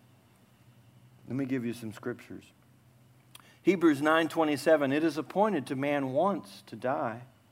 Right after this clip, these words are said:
and after this, the judgment." There's no,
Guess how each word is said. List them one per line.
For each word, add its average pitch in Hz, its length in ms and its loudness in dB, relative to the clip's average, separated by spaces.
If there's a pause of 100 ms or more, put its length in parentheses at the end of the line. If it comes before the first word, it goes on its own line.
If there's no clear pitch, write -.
(420)
and 113 120 -2
after 143 380 0
this, 156 480 -6
the 117 80 -12
judgment." 117 720 -8 (1000)
There's 113 180 -12
no, 151 200 0